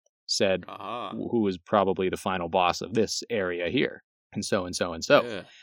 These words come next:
Speaker 1: The story is completely at your own pace.
Speaker 2: It's cool, and yeah, I think Knight Solaire, he's got the most interesting theories, which is
Speaker 1: Oh, yeah.
Speaker 2: pretty, pretty cool. I like his theories a lot. <laughs>
Speaker 1: Knight Solaire.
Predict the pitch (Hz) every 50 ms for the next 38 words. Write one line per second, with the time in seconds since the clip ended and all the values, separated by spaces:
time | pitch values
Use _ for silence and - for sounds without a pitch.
0 | - _ _ - - - - 113 104 98 98 95 92 90 - - _ _ - -
1 | 101 - 135 156 156 107 110 98 90 85 - - _ - - 101 - - 101 98
2 | 98 92 87 87 85 - - 101 - - - - - - _ _ - 101 101 -
3 | - - 104 104 107 98 92 92 92 98 98 98 98 98 92 92 _ _ _ _
4 | _ _ _ _ 92 95 95 92 87 82 82 92 82 - 90 87 87 - - -
5 | - 82 87 90 90 92 92 90 90 87 92 90 85 - - 85 85 - - 87
6 | 82 - _ - 92 90 90 - - 92 90 - - 90 - - 87 87 87 -
7 | 90 87 90 90 90 90 90 - - - _ _ _ - - - 92 95 78 -
8 | - - - 92 92 90 _ _ - 90 90 - - 90 90 87 87 87 90 87
9 | - - 87 - - 92 90 90 90 92 87 87 82 85 87 87 90 - _ _
10 | _ _ _ _ _ _ - 113 - - 127 - _ - - - - _ _ _
11 | _ _ _ - - - 104 - - - - - 95 95 92 90 - - -